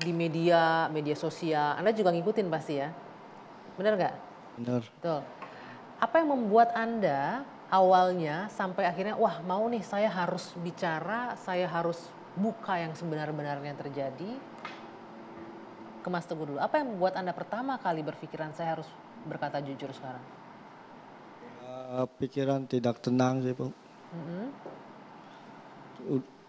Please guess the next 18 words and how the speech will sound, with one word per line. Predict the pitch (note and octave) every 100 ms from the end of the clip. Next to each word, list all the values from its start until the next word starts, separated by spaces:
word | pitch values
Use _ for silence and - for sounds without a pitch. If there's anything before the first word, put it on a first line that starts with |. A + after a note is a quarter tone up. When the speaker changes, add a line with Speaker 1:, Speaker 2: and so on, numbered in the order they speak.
| - - - D#3
Speaker 2:
ya, | C3+ C3+ B2+ B2+
nggak | B2 A#2+
bisa | A#2+ B2+
tidur | C#3 C3 C3 C#3 C3+
karena | C3+ B2+ C3 C3 C3 B2+ -
pikiran | B2 C3 C3 C3+
tidak | B2+ B2+ A#2+ -
tenang | B2+ C3+ C3+
mikirin | B2+ C3+ B2+ C3+ C3
yang | C3 B2+
B | A#2 A#2
A |
P | - B2+ B2
itu, | C#3 C3 - - - - - - - -
yang | C3+ B2
Speaker 1:
Oke. | C3
Speaker 2:
tidak | B2 B2+
benar. | A#2+ B2 B2